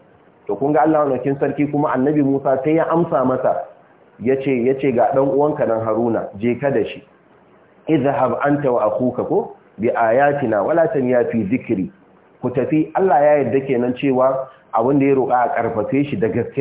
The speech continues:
ne yana buƙatan ƙarfafa. Tunda da ba haka ba Allah zai ce, "A'a, ai na ishe ka ni, je ka kawai ni kaɗai." Amma kuma sai ce, "Eh to ga ɗan uwan naka nan haka yayi daidai ku tafi tare da shi." Har shi ma Allah ya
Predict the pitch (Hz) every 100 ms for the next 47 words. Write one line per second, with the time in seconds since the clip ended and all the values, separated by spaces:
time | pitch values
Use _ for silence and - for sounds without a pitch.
0 | 135 123 117 101 101 107 113 101 87 87
1 | 92 85 - _ - - _ - 147 139
2 | 120 117 120 117 151 151 127 131 139 123
3 | 120 - 101 101 104 85 - - _ 113
4 | 123 131 135 113 - 107 101 98 101 98
5 | 98 117 123 110 95 87 95 92 - _
6 | _ - - _ - 98 110 117 127 127
7 | 123 123 120 123 139 127 104 - 120 139
8 | 151 135 131 131 117 110 120 120 104 101
9 | 104 107 107 98 95 - 101 90 90 90
10 | - - _ _ - 110 123 117 120 123